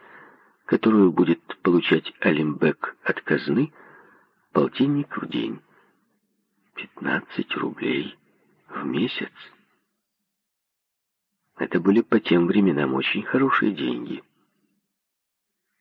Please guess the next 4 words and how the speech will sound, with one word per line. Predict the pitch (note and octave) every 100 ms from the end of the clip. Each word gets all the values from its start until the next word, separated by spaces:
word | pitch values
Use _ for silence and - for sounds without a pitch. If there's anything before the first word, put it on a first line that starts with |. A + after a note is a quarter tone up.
| _ -
За | - -
такое | G2 - A#2
вознаграждение | B2 A2 G2 F2+ D#2+ - D#2 B2 C3+ C3+ -
Алимбек | G#2+ C#2+ C2+ - G2+ D#4 -